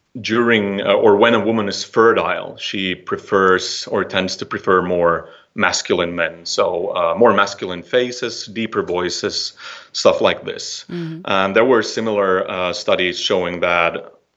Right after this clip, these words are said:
Speaker 1: birth control or hormonal birth control also alters, uh, the mate preference of women. So this is basically the starting point. And then there were a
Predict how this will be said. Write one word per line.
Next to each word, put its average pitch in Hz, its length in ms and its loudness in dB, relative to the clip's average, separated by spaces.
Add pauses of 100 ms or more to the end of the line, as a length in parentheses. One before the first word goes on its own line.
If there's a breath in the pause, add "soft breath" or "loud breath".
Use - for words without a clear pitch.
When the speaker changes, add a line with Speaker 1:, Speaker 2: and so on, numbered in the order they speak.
(160)
Speaker 1:
birth 101 320 2
control 90 420 -2
or 87 120 0
hormonal 95 500 4
birth 87 240 2
control 90 480 0
also 107 380 6
alters, 90 840 0
uh, 85 340 0 (1000 loud breath)
the 90 680 0 (560)
mate 110 300 2
preference 95 500 2
of 87 120 -4
women. 92 480 0
So 107 180 -2
this 123 160 2
is 139 140 -4
basically 110 420 0
the 92 100 -4
starting 107 500 4
point. - 380 -16
And 95 140 -8
then 113 100 4
there 127 120 8
were 107 180 2
a 95 40 2